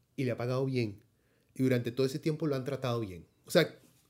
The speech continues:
que sepamos nosotros, ¿me entiendes? Yo no estoy ahí detrás escuchando al, al dueño hablar mal del mae, no. Pero en los medios nunca se ha reportado nada que lo hayan tratado mal.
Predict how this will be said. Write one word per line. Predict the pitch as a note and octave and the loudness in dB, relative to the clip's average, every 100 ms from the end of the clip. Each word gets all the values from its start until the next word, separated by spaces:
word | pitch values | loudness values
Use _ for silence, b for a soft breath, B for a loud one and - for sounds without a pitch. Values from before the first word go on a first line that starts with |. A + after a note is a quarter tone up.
| _ | _
que | D#3+ | 0
sepamos | D3 C3+ E3 F#3+ | 2 4 4 4
nosotros, | D3 D3 G#2 | 0 0 -2
¿me | G2+ | -6
entiendes? | G#2 C3+ A2+ | -2 0 0
Yo | |
no | A#2 | -2
estoy | A#2+ C3+ | 0 0
ahí | B2 B2 | 2 2
detrás | A2+ A2+ A2 A2 - | 0 0 -2 -4 -10
escuchando | G#2+ - - A2 A2 A2+ G2 | -14 -12 -8 -6 -2 -2 -2
al, | F#2+ F#2+ | -4 -8
al | A2 G#2+ | -8 -2
dueño | A2+ A2+ A#2+ | 0 0 0
hablar | G#2+ G2+ G2+ | -2 -2 -2
mal | G#2 G#2 | -4 -4
del | G#2 | -4
mae, | G2+ F2 | -6 -4
no. | B2 B2+ - b b b b b - | 0 2 0 b b b b b 4
Pero | D#3+ | 6
en | E3 | 8
los | E3 | 6
medios | D3+ E3+ F#3+ F#3+ | 6 6 6 4
nunca | G3 F#3+ | 0 0
se | F3+ | 2
ha | |
reportado | F#3 F3 D3+ - C#3+ D3+ | 0 0 -2 2 2 2
nada | C#3+ D3+ | 0 0
que | C#3+ | 0
lo | A#2+ | 0
hayan | B2 | 0
tratado | B2 G#2+ F#2+ F#2+ | -2 -2 -2 -2
mal. | E2 | -6